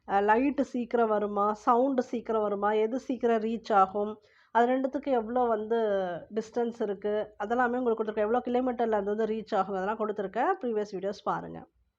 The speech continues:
உலகின் முதல் ஆன்டிபயாட்டிக் மருந்து எந்த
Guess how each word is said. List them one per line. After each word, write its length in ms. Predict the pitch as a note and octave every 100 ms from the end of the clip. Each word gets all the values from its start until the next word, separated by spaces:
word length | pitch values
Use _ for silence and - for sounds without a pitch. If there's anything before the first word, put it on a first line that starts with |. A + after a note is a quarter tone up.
| _ _ _ _ _ _ _ _ _ _ _ _ _
உலகின் 480 | B3+ D4 F4+ F#4+ G4
முதல் 440 | C#4 C4 D4+ E4
ஆன்டிபயாட்டிக் 880 | - A3+ B3 C4 C4 A#3+ A3 A3 A3+
மருந்து 680 | G#3+ F#3+ G#3 F#3+ F3+ B3 D#4+
எந்த 440 | A#3 B3 D#4+ G4+